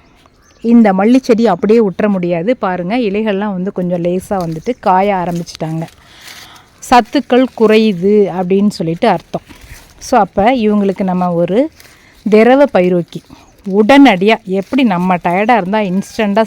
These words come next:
ஸ்ட்ரென்த் வர்றதுக்கு ஒரு குளுக்கோஸு, ஜூஸு இந்த மாதிரிலாம் சாப்பிட்றோம் இல்லைங்களா? அதே மாதிரி இந்த செடியை வந்து ஃப்ரெஷ் ஆக்குறதுக்கு நம்ம இன்னைக்கு ஒரு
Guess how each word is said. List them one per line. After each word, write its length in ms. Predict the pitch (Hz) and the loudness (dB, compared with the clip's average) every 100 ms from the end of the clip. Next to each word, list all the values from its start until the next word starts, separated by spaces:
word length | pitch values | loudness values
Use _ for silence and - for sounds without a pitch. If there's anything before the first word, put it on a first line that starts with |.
| - | -2
ஸ்ட்ரென்த் 280 | 180 185 202 | -4 -2 -2
வர்றதுக்கு 440 | 180 165 160 247 | -2 -4 -4 -4
ஒரு 280 | 233 190 285 _ - - - - 214 | -2 -2 -2 _ -20 -20 -20 -4 0
குளுக்கோஸு, 680 | 233 254 226 - 190 185 175 _ _ - _ _ _ _ _ - 170 | 2 4 2 0 -4 -4 -6 _ _ -20 _ _ _ _ _ -10 -2
ஜூஸு 580 | 247 262 240 - 180 180 - _ - | 2 4 2 0 -2 -2 -6 _ -6
இந்த 200 | 208 185 | -4 -2
மாதிரிலாம் 260 | 202 214 | -2 -2
சாப்பிட்றோம் 400 | 190 185 196 175 | -4 -2 -2 -2
இல்லைங்களா? 400 | 160 165 247 269 - | -4 -2 2 2 0
அதே 320 | 190 190 240 | -6 2 2
மாதிரி 380 | 220 170 160 254 311 - 202 | 2 -2 -2 -2 -2 -6 -6
இந்த 140 | 185 | -6
செடியை 420 | - 208 196 247 226 | -2 0 2 2 2
வந்து 260 | 175 233 | 2 -2
ஃப்ரெஷ் 420 | - - 190 - | -4 -6 -6 -4
ஆக்குறதுக்கு 540 | 247 202 - 165 165 226 | -2 -2 -2 -10 -8 -6
நம்ம 240 | 175 180 | -6 -4
இன்னைக்கு 300 | 208 180 - | -4 -6 -6
ஒரு 200 | 165 262 | -2 -2